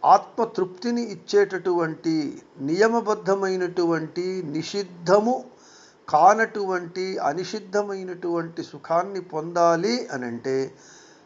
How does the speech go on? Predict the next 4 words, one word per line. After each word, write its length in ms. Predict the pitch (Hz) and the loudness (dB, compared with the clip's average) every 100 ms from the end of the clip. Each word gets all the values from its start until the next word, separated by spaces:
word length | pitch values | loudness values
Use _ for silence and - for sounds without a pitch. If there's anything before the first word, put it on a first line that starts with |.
| - | -2
దానికి 460 | 123 156 180 196 175 | 6 8 8 2 -6
కావలసినటువంటి 1200 | 170 147 175 180 170 170 160 143 151 143 143 139 | 4 6 6 6 0 -2 -6 -8 -6 -6 -8 -10
కష్టాన్ని 720 | 127 139 - - 165 190 208 | -6 -6 -4 2 4 4 0
నియ-, 440 | 165 143 143 160 | -6 -4 -4 -4